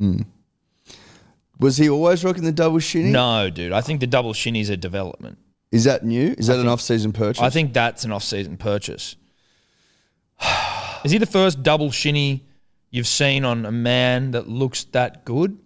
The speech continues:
Speaker 1: He's gonna have a good season.
Speaker 2: Yeah.
Speaker 1: He's gonna have a good season. If he's, if he's in a double shinny mindset,
Speaker 2: Mm.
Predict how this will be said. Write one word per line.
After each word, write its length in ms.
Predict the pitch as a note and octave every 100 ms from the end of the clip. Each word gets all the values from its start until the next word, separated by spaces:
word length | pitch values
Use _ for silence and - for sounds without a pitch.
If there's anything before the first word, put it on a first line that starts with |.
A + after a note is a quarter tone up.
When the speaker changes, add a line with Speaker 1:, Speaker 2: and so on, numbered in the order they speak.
| -
Speaker 1:
He's 120 | A#2
gonna 140 | B2+
have 80 | G#2+
a 40 |
good 140 | G2 F#2+
season. 460 | - F#2+ E2+ D2+ - _ _ _ _ _ _
Speaker 2:
Yeah. 260 | - G2+ C2 - _ _
Speaker 1:
He's 140 | A2+ A2+
gonna 80 | A2+
have 100 | F#2
a 40 |
good 180 | F2+ F2+
season. 520 | - F2+ F2 D2 G1+ _ _ _ _ _ _ _ _
If 140 | G#2
he's, 340 | A#2+ D3 C#3 -
if 140 | G#2+
he's 560 | A2+ C3+ D3+ A2+ F#2+ - _ _ _ _ _ _
in 140 | A2+ G#2+
a 60 |
double 500 | F2 D#2+ G#2+ G#2 G#2
shinny 480 | G2+ - G#2 G2+ F#2+
mindset, 720 | E2 F2 F#2 A#2 - D3+ A#3+ D#4
Speaker 2:
Mm. 280 | G3 E2